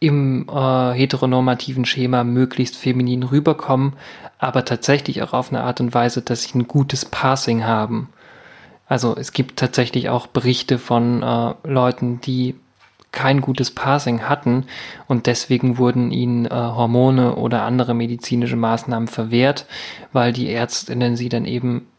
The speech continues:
nur mit, nur als Transvestiten, äh, also als nicht echte,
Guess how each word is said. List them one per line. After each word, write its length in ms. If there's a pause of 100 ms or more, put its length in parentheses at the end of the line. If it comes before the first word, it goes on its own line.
nur 260
mit, 480 (480)
nur 240
als 300
Transvestiten, 960
äh, 400 (720)
also 240
als 240
nicht 360
echte, 460